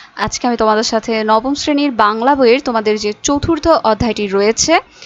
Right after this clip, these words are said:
ব্যাকরণ মেনে লিখতে শিখি, এটির যে তৃতীয় পরিচ্ছেদ আর চতুর্থ পরিচ্ছেদ,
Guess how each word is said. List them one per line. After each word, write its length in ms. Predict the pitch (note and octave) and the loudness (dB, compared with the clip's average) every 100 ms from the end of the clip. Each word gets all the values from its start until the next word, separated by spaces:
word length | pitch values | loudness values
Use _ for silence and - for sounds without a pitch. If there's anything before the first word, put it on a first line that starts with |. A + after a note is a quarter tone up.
| - - | -18 -4
ব্যাকরণ 600 | G#3 A#3 B3 D#4+ E4 E4 | 2 2 2 2 4 4
মেনে 380 | D#4+ C4 B3 F#4 - | 2 2 0 -2 -6
লিখতে 480 | A#3+ A#3 B3 - C#4 | -4 -2 -2 -2 -2
শিখি, 360 | C#4 C#4 - G4 - - - - | 0 0 2 0 0 -16 -10 -2
এটির 280 | A#3 A#3+ | -2 -2
যে 120 | A3 A#3+ | -2 -2
তৃতীয় 520 | - D#4 D#4 E4 E4+ | 0 -2 2 2 0
পরিচ্ছেদ 600 | D#4+ C#4 A#3+ - D4+ A4 - - - | 2 0 0 -2 0 0 -2 -20 -8
আর 140 | G3+ G#3 | -4 -4
চতুর্থ 380 | C4 C4 C4+ | -4 -4 -4
পরিচ্ছেদ, 480 | C#4+ C#4 C#4 - F#4+ | -2 0 -2 -2 -2